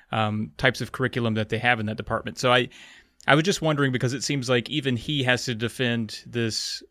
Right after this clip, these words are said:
lab that he's developed that is very successful. There's the stigma around it. It's even called the Gamer Lab, so it's not like he's really trying to hide it. But it's just interesting to me that still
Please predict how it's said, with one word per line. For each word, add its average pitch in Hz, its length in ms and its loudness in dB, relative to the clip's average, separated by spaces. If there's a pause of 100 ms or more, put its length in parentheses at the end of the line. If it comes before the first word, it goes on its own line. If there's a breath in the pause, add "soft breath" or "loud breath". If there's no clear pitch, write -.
lab 120 520 6 (200)
that 110 140 0
he's 110 280 -4
developed 113 640 0
that 110 220 -4
is 107 120 -8
very 120 200 2
successful. 113 680 -2
There's 107 200 -4
the 113 100 -6
stigma 120 460 -2
around 117 400 0
it. 117 120 -4
It's 127 140 -4
even 139 180 -2
called 123 220 0
the 117 60 0
Gamer 117 340 0
Lab, 110 260 -2
so - 60 -14
it's - 100 -12
not 123 80 -4
like 113 120 -4
he's 107 120 -4
really 117 160 -2
trying 113 220 -2
to 110 80 -4
hide 113 200 0
it. 113 140 -6
But 120 220 -2 (720 loud breath)
it's 156 220 -2
just 196 200 2
interesting 156 400 0
to 131 60 0
me 127 160 4
that 120 260 2
still 123 520 2